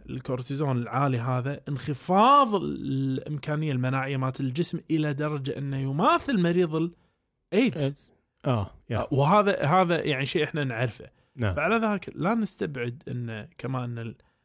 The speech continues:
Speaker 1: الحزن ممكن يدخلنا بهذه المتاهة.
Speaker 2: فم-، فالعكس هيبقى،
Speaker 1: الحب يدخلنا.
Speaker 2: هيدخلنا في النتائج العكسية الحلوة.
Speaker 1: الله.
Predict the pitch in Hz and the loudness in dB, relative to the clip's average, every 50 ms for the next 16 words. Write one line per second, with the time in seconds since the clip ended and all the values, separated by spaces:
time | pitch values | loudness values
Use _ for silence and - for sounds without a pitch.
0 | _ _ - - 110 - - - 160 131 131 127 123 113 107 104 _ _ _ _ | _ _ -8 -8 -8 -6 0 0 2 2 4 2 2 0 -2 -6 _ _ _ _
1 | _ _ _ _ - 120 123 120 - - 117 110 110 123 123 - - 127 117 113 | _ _ _ _ -10 -6 -6 -6 -6 -6 -8 -8 -8 -10 -10 -10 -8 -8 -8 -8
2 | 107 - 117 117 110 113 110 107 - - - 110 110 110 113 - - 175 170 123 | -8 -10 -10 -10 -8 -8 -10 -10 -12 -12 -12 -12 -10 -10 -10 -6 -4 -2 -2 -2
3 | 120 139 - _ _ _ _ _ _ _ _ _ _ _ _ _ _ - 180 160 | -2 -6 -10 _ _ _ _ _ _ _ _ _ _ _ _ _ _ -8 -6 -6
4 | 160 214 294 285 185 - - 151 135 127 127 180 180 - - - 147 135 139 139 | -6 -6 -10 -12 -16 -6 -4 -2 -2 0 0 0 0 -2 0 0 2 2 2 2
5 | 127 127 135 143 254 294 311 285 226 185 160 160 175 175 170 175 165 - - - | 2 2 2 4 4 4 4 4 2 -2 -4 2 2 2 2 0 -6 -6 -6 -4
6 | 131 127 135 131 135 127 - 160 165 170 165 135 - 147 139 139 131 - 170 170 | -2 0 2 2 2 2 2 2 4 4 2 2 2 0 2 2 2 2 4 4
7 | 160 156 139 120 117 - - 160 160 147 120 - 139 135 147 143 131 113 98 92 | 4 4 2 0 -4 0 2 4 4 4 4 4 4 4 6 6 6 6 4 2
8 | 92 - 107 107 107 104 | 0 0 -2 -6 -10 -12